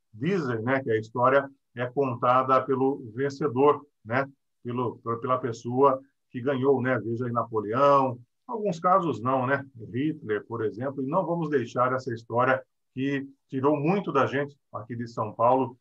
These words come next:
ser contada pelo outro lado, mas também contar o outro lado, como você disse, né, veio gente do Pará, do Paraná,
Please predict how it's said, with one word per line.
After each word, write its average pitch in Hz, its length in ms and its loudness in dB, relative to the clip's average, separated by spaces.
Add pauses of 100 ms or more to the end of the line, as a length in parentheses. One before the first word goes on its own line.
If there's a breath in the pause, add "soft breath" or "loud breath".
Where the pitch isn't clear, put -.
ser 135 300 -2
contada 117 460 2
pelo 117 240 -4
outro 123 280 -4
lado, 110 240 4
mas 131 160 0
também 160 340 2
contar 143 520 4 (220)
o 131 140 0
outro 139 220 0
lado, 120 260 4
como 123 200 -6
você 120 300 -6
disse, 113 400 -8
né, 110 180 -6
veio 113 260 -4
gente 123 220 -8
do 107 100 -12
Pará, 117 460 2
do 110 100 -6
Paraná, 104 640 0